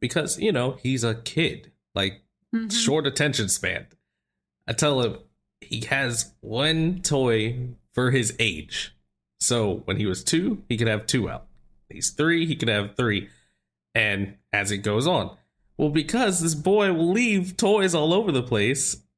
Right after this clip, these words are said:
Speaker 1: and then he'll be like, "Oh, what happened?" I'm like, "Where, where's your big truck?" He goes, "Mm,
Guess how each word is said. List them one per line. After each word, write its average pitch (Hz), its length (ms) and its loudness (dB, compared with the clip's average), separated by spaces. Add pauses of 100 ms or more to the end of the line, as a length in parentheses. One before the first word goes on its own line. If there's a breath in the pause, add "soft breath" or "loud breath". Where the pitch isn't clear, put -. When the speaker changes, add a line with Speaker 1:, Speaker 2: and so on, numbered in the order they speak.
Speaker 1:
and 139 180 0
then 139 320 2
he'll 151 140 4
be 147 80 2
like, 120 240 0
"Oh, 156 340 0
what 180 180 2
happened?" 185 540 0 (240)
I'm 151 140 0
like, 143 280 -2 (920)
"Where, 175 320 2
where's 185 360 4
your 151 120 4
big 120 260 0
truck?" - 460 -2
He - 120 -20
goes, 104 320 -2 (580)
"Mm, 202 1000 -2